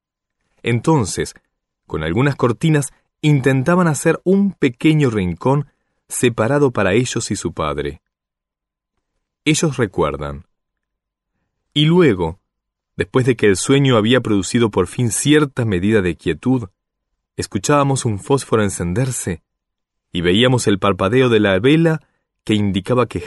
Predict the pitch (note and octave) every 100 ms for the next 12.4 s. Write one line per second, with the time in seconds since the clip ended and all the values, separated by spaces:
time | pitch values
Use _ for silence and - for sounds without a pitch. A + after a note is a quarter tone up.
0 | - C#3 - - D3 C3+ B2 B2 F2+ D#2
1 | - _ _ _ _ _ - F2 - -
2 | D#2 - C3 C#3 G2+ - _ _ _ _
3 | _ _ - - C3 A#2+ - G#2 C#3 D3+
4 | C3 - - F3 - D3+ G#2+ - C3 B2
5 | G2+ G2 F2 F2 E2 _ _ _ G#2+ -
6 | - C#3 C3+ C3 C#3 C3+ C3+ A2 F2+ F2
7 | D#2+ C#2+ C#2 C2+ _ _ _ _ _ _
8 | _ _ _ _ F#2+ F#2+ F2+ A#2 B2 C#3
9 | B2 F2+ F2+ D#2+ - F2 E2+ G2+ G#2+ F#2
10 | E2 - G2+ F#2+ E2+ D2+ - B2+ C3 F#2+
11 | _ _ _ _ _ - G#2 F2+ E2 D#2
12 | D#2+ C#3+ C#3